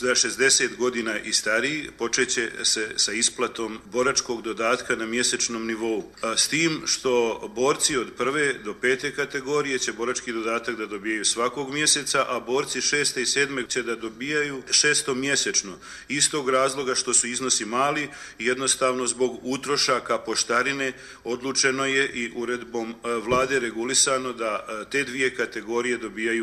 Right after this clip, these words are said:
borački dodatak na mjesečnom nivou jednom u šest mjeseci. U prvoj, e,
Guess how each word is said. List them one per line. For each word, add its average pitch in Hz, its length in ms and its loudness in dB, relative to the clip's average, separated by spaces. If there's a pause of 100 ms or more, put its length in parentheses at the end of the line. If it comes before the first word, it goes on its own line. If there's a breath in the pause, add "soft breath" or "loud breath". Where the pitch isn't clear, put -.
borački 107 360 -4
dodatak 104 540 -4
na 107 60 -6
mjesečnom 120 580 -2
nivou 117 260 -4
jednom 107 280 -4
u 98 40 -8
šest 98 300 -4
mjeseci. 87 580 -6
U 101 80 -10
prvoj, 131 420 0
e, - 40 -4